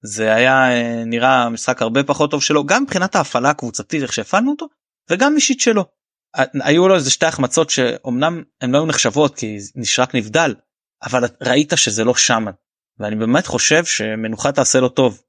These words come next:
והוא יוכל לחזור, אה, אה, יותר טוב לקראת הסשן המאוד קשה שיש, אה, מהפועל ירושלים, ואז, אה, שלושה משישה או שבעת המשחקים הבאים זה מכבי תל אביב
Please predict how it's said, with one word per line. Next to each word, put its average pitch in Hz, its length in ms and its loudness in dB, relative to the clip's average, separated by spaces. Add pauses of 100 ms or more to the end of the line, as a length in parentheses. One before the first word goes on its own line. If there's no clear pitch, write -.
והוא 107 320 -8
יוכל 120 220 -2
לחזור, 127 460 2
אה, 117 200 4
אה, 107 600 -8 (440)
יותר 120 180 0
טוב 117 200 0
לקראת 120 360 0
הסשן 117 680 2
המאוד 110 1300 -2
קשה 123 280 0
שיש, - 440 -2
אה, 107 640 -4
מהפועל 107 340 0
ירושלים, 127 360 0
ואז, 113 260 0 (460)
אה, 107 240 -4
שלושה - 720 0
משישה 131 420 0
או 123 80 2
שבעת 120 240 0
המשחקים 123 360 -2
הבאים 120 240 2
זה 113 180 -2
מכבי 117 320 -2
תל 113 140 2
אביב 110 240 0